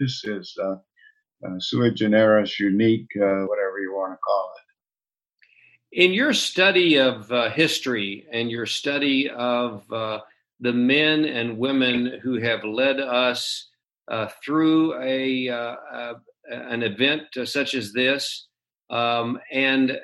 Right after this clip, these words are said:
Speaker 2: have led us, uh, on the other side of events that have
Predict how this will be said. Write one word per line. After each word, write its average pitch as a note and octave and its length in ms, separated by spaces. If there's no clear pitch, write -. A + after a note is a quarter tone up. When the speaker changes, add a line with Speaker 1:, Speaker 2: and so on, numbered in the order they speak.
Speaker 2:
have B2+ 260
led C#3+ 260
us, C#3 480
uh, B2 200
on C3+ 180
the C#3+ 140
other C#3+ 220
side B2+ 640
of A#2 280
events B2 600
that A#2 200
have A2+ 360